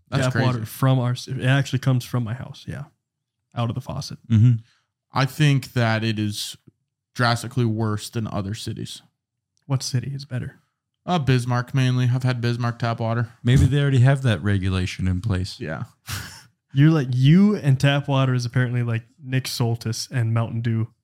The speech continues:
Speaker 2: at fast food places.
Speaker 1: Doesn't have Mountain Dew there?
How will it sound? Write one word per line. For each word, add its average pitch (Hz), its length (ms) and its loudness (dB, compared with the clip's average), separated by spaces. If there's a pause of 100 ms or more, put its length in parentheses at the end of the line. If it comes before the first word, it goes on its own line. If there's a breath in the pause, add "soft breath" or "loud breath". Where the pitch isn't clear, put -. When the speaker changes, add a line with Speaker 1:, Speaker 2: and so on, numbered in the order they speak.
(180)
Speaker 2:
at 110 260 -6 (420)
fast 117 340 -4
food 110 220 -2
places. - 420 -6 (300)
Speaker 1:
Doesn't 117 200 0
have 110 120 0
Mountain 110 200 0
Dew 117 120 2
there? 135 240 -2